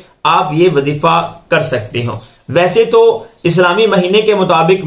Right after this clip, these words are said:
मगरिब की नमाज के बाद वो जो दिन होता है वो तब्दील हो जाता है, लेकिन रमजानुल मुबारक का जो महीना होता है ये पूरा बरकतों वाला महीना होता है। तो आपने इसमें कोई परेशानी वाली बात नहीं, आपने रात बारह बजे से पहले पहले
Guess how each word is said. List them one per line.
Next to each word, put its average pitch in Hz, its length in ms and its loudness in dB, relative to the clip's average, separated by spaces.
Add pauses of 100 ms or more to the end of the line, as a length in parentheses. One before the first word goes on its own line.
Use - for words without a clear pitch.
(100)
मगरिब 208 340 0
की 202 120 0
नमाज 165 420 0
के 165 160 0
बाद 165 340 0
वो 180 260 2
जो 160 160 -2
दिन 214 200 -2
होता 170 300 0
है 175 100 0
वो 180 140 0
तब्दील 131 440 -4
हो 113 100 -2
जाता 110 320 -2
है, 110 140 -8 (280)
लेकिन 202 600 0 (200)
रमजानुल 175 560 2
मुबारक 180 420 0
का 190 160 0
जो 175 120 2
महीना 156 380 0
होता 190 280 2
है 196 100 2
ये 202 80 4 (100)
पूरा 190 300 4
बरकतों 170 460 -2
वाला 165 220 0
महीना 135 340 -2
होता 120 280 -4
है। 120 140 -8 (300)
तो - 80 -2
आपने 202 560 0 (440)
इसमें 208 320 0
कोई 196 140 2
परेशानी 180 640 0
वाली 170 220 0
बात 165 200 0
नहीं, 202 300 -2
आपने 175 460 0
रात 175 600 2 (260)
बारह 175 260 0
बजे 196 200 0
से 175 120 -2
पहले 165 320 0
पहले 165 320 0